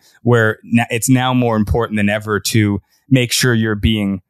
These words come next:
frugally fiscal and, and really tightening up and running a lean,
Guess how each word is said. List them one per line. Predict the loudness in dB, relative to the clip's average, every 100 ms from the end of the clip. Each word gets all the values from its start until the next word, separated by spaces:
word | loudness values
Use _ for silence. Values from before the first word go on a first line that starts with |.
| _ -10
frugally | 2 4 4 2 0
fiscal | -2 -4 -4 -4 -4 -4
and, | -4
and | -2 0
really | 0 -2 -4
tightening | -4 -4 -4 -4 -4
up | -4 -2
and | -2
running | -2 -2 -4 -8 -8
a | -8
lean, | -8 0 2 2 0 0